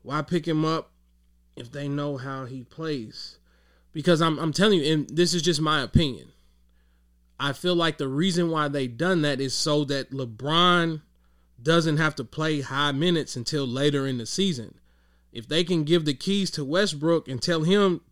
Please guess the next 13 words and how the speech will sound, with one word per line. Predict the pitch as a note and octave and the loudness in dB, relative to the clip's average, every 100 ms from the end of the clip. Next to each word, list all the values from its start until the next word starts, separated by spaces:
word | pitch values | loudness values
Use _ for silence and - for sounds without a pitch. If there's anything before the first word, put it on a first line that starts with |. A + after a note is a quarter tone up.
| C3+ | -14
"Get | C3 F3 C#3+ | 0 0 0
downhill, | D#3+ D#3+ D#3 D3+ E3+ D3+ | -2 -2 0 2 2 0
get | B2+ D#3 | 0 -2
aggressive, | D3+ B2+ E3+ E3 D3+ C3+ _ _ _ | -2 -2 -2 0 -4 -4 _ _ _
create | - E3 D3 E3+ D#3+ | -4 -2 0 0 -2
for | - | -6
others | C#3 F#3 F3+ E3 C3+ | -4 -2 -2 -2 -4
and | A#2+ | -2
dish," | D#3+ G3+ - D3 | 2 2 2 0
like | D#3+ D3 | -2 -2
he's | F3 D#3 - _ _ _ _ _ _ _ - | -4 -4 -8 _ _ _ _ _ _ _ -10
been | B2 G3 F#3+ | 6 8 8
doing, | D#3 G#3+ G3+ D#3+ E3+ | 8 8 8 4 -2